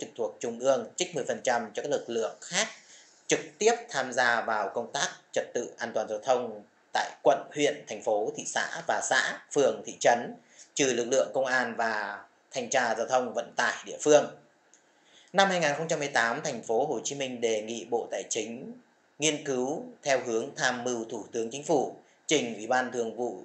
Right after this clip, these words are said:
Quốc hội xem xét quyết định cụ thể tỷ lệ phân chia nguồn thu phạt vi phạm hành chính trong lĩnh vực an toàn giao thông của ngành công an trên địa bàn dành cho ngân sách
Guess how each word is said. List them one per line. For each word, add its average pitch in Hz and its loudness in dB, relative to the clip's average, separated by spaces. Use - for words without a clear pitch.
Quốc 180 -2
hội 135 2
xem 117 -2
xét 180 0
quyết 165 4
định 147 0
cụ 120 -8
thể 101 0
tỷ 98 -8
lệ 107 -2
phân 117 -2
chia 117 0
nguồn 107 -4
thu 117 -8
phạt 104 -6
vi 110 -12
phạm 107 -6
hành 107 -8
chính 113 -6
trong 117 0
lĩnh 107 -10
vực 127 0
an 120 -2
toàn 110 4
giao 107 0
thông 113 -2
của 101 -2
ngành 107 -8
công 110 -8
an 113 -2
trên 107 -8
địa 98 -10
bàn 104 -6
dành 101 -6
cho 104 0
ngân 117 -2
sách 147 -2